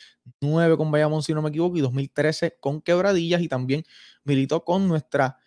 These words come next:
selección nacional. Así que pendientes que prontamente viene ese contenido por ahí, esas entrevistas, esas grandes conversaciones con estos pilares del baloncesto en Puerto Rico. Bueno, sin más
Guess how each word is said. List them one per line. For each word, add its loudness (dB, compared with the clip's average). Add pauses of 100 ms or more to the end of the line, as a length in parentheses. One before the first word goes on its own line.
(140)
selección -2
nacional. -4
Así -8
que 0
pendientes -4
que -4
prontamente -2
viene -2
ese -2
contenido -2
por 2
ahí, 4
esas 0
entrevistas, -2
esas -4
grandes 0
conversaciones -2
con -6
estos -2
pilares 4
del 2
baloncesto 0
en -6
Puerto -2
Rico. -2
Bueno, 4 (680)
sin 2
más 6